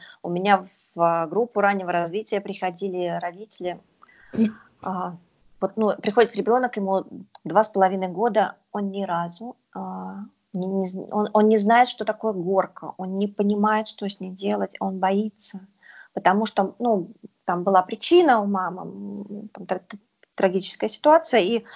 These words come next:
Speaker 1: ребенок дался очень сложно, и она над ним, правда, очень дрожала. И,
Speaker 2: Мгм.
Speaker 1: ну, это все можно понять, но это маме надо в терапию. Не, не
Speaker 2: Да.
Speaker 1: портить жизнь ребенку, да, а,
Speaker 2: Мгм.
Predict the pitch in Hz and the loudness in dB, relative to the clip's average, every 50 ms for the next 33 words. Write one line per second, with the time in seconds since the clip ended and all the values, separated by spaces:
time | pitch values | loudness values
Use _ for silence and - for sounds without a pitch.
0 | - - - - - - - 208 214 214 233 233 208 196 190 214 208 208 - 202 | -20 -20 -20 -20 -12 -4 0 2 2 4 2 2 2 4 6 6 6 4 2 -6
1 | 185 202 - 220 220 - 226 233 254 262 262 254 247 226 208 202 196 - - _ | -10 -10 -10 -12 -12 -8 -6 -4 -2 -2 -4 -4 -6 -8 -6 -6 -8 -8 -10 _
2 | - 196 185 196 202 202 202 196 196 202 196 202 - 214 226 202 202 190 190 196 | -10 -8 -8 -6 -6 -6 -6 -6 -6 -8 -10 -6 -4 -4 -4 -4 -6 -8 -8 -10
3 | - - 180 180 - 185 180 180 180 170 165 151 147 147 - _ _ _ _ _ | -12 -14 -12 -8 -8 -6 -4 -2 -2 -2 -2 -4 -6 -12 -20 _ _ _ _ _
4 | - - - - - _ _ _ _ _ - - - - 170 185 190 - 208 208 | -20 -20 -20 -20 -20 _ _ _ _ _ -8 -4 -4 -2 -2 -2 0 2 2 2
5 | 196 208 208 - - 233 208 214 262 262 269 262 240 - 226 240 262 285 311 320 | 2 0 -4 -4 -2 0 2 4 4 2 2 0 -2 0 2 2 4 4 2 2
6 | - 240 233 226 247 226 226 233 233 240 240 233 226 226 220 - - - 202 185 | 0 -4 -4 -4 -2 -2 0 0 0 0 0 -2 -4 -4 -6 -8 -10 -10 -8 -8
7 | 202 202 - 208 196 180 165 160 175 185 185 - _ _ _ _ _ - 196 202 | -8 -8 -6 -6 -6 -6 -6 -8 -10 -14 -18 -20 _ _ _ _ _ -4 -2 -2
8 | 208 214 214 208 208 208 208 208 220 214 247 285 285 190 294 269 262 285 269 247 | -2 -2 -2 -2 -2 -2 2 4 6 6 6 6 4 2 -2 0 0 2 2 2
9 | 226 233 220 240 233 196 180 - - 180 - 196 214 226 - - 185 185 185 185 | 2 0 2 2 0 0 0 -2 -6 -2 2 2 4 4 2 2 0 0 0 0
10 | 208 | -2